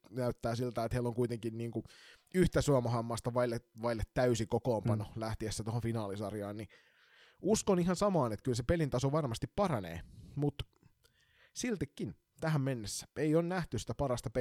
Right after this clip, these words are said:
Speaker 1: S S missään vaiheessa. Kyllähän se varmaan Kode, Kode joukkoinen on sitten kehitellyt tämän pelisuunnitelman tälle keväälle sen mukaan,
Speaker 2: Mm.
Speaker 1: että vähän Tampa Bay Lightning-maisesti, että ollaan sitten parhaimmillaan vasta siinä vaiheessa, kun niillä otteluilla on oikeasti merkitystä. Ja niin kuin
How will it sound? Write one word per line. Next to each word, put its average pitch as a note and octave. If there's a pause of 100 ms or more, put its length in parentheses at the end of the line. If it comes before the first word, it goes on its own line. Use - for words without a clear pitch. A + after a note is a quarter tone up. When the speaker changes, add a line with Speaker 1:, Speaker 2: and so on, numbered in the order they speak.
(140)
Speaker 1:
S G2
S -
missään A2+
vaiheessa. G2 (880)
Kyllähän A2+
se B2+
varmaan C3
Kode, C#3
Kode C#3+
joukkoinen B2
on A#2
sitten - (140)
kehitellyt A#2+
tämän A2+
pelisuunnitelman G2+
tälle G#2
keväälle G2+
sen G2+
mukaan, F2+
Speaker 2:
Mm. -
Speaker 1:
että - (480)
vähän C3+
Tampa C3+
Bay A#2+
Lightning-maisesti, A#2 (220)
että F#2 (180)
ollaan A2
sitten A2
parhaimmillaan A2
vasta A2
siinä A2+
vaiheessa, G#2+
kun A2+
niillä A#2
otteluilla A#2
on B2
oikeasti B2+
merkitystä. A#2+
Ja F#2+
niin B2+
kuin B2